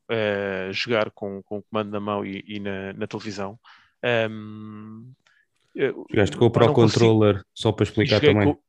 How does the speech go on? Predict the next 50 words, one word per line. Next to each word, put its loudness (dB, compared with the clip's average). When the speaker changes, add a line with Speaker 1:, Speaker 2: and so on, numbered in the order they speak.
Speaker 1:
yeah, 4
Speaker 2:
Com 4
o -
Pro 8
Speaker 1:
yeah, 6
joguei 6
com 6
o 8
Pro 6
Speaker 2:
Controller 4
na 4
Speaker 1:
Controller. 6
Speaker 2:
televisão 6
e 2
que -4
é 4
o 2
comando 2
Speaker 1:
Yeah. -4
Speaker 2:
normal, 4
Speaker 1:
Que -4
é 0
o -2
Speaker 2:
vá, -4
Speaker 1:
comando -8
Speaker 2:
que -2
é 2
Speaker 1:
normal. -4
Speaker 2:
este -8
Speaker 1:
E -4
Speaker 2:
aqui. -8
Speaker 1:
com 2
a 2
Speaker 2:
E 2
Speaker 1:
Switch -2
Speaker 2:
com 4
a -2
Switch -4
Dock, 0
Speaker 1:
normal. -10
Speaker 2:
eh, 6
normal 4
Speaker 1:
Yeah. -6
Speaker 2:
com -2
o -2
Joy-, -4
Speaker 1:
Normal. -2
Speaker 2:
com -18
o -14
Joy-Con. -16